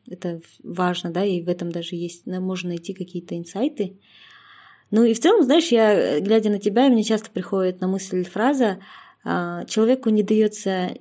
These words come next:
ни одного испытания, которого он не смог бы преодолеть». То есть каждому человеку, э, когда что-то дается, да, это соизмеримо с его силами, энергией,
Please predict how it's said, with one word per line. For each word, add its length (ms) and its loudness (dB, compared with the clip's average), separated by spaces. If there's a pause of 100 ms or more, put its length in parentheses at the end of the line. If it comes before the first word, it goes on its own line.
(100)
ни 320 0
одного 320 -2
испытания, 580 -2
которого 800 -4 (220)
он 180 -2
не 80 -2
смог 260 -6
бы 200 -4
преодолеть». 680 -6 (800)
То 100 -12
есть 340 -12
каждому 680 -4
человеку, 960 -4
э, 280 -10
когда 340 -6
что-то 320 -12
дается, 400 -2
да, 120 -2
это 240 -6
соизмеримо 720 -2 (280)
с 160 -12
его 100 -2
силами, 460 0
энергией, 640 -2